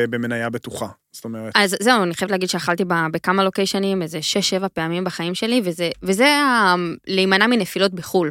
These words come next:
Speaker 1: מהמם.
Speaker 2: כי המסעדה הזאת תמיד מצוינת ומעלה, ובכל סניף ובכל מקום זה אותה טריות, וזה בדיוק אותם טעמים, אה, וזה פשוט מקום מוצלח וכיפי, ולא זול, אבל, אה, באמת, אה, ש-, אם לא אכלתם בזומה, תלכו.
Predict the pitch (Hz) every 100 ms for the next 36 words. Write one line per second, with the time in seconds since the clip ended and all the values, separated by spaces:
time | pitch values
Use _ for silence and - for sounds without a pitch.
0 | 151 123 151 208 185 185 - 208 254 269
1 | - - _ 185 196 220 233 196 - 185
2 | 185 202 - 170 170 202 240 247 - -
3 | - 190 185 - 240 233 226 226 185 170
4 | 220 220 202 208 202 208 220 175 175 170
5 | - 202 190 196 190 170 165 196 247 -
6 | 185 196 196 185 180 214 247 302 - _
7 | - _ _ _ 185 185 180 175 175 175
8 | 175 175 - 262 269 240 220 220 202 -
9 | 196 190 - 180 170 214 202 - 202 196
10 | - 170 175 175 175 175 175 170 _ _
11 | 185 180 165 208 277 339 349 190 170 170
12 | 170 170 170 165 160 170 175 - - _
13 | _ 170 165 165 - - 262 311 294 311
14 | 285 190 226 359 415 - 165 -